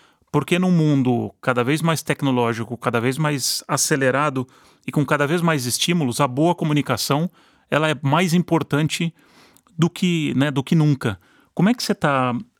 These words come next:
tá vendo isso, né? Porque quem tem feito algum movimento interessante nesse, nesse,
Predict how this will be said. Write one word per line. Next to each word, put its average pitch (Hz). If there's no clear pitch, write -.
tá 147
vendo 127
isso, 143
né? 139
Porque 147
quem 214
tem 233
feito 139
algum 123
movimento 139
interessante 135
nesse, 123
nesse, 135